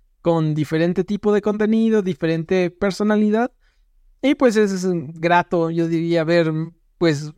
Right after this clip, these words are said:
a varias personas conviviendo entre ellas, e-, este, haciendo relajos y cosas así. Y siento que eso es, es lo que más da popularidad que a un solo creador jugando Minecraft,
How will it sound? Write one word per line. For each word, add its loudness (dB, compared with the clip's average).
a 2
varias -2
personas -2
conviviendo 0
entre 0
ellas, 0
e-, -4
este, -4
haciendo 0
relajos 0
y -4
cosas -2
así. -2
Y 0
siento 0
que 0
eso 0
es, -12
es 0
lo 0
que -2
más 0
da 2
popularidad 0
que -2
a 2
un -2
solo 0
creador 0
jugando 0
Minecraft, 0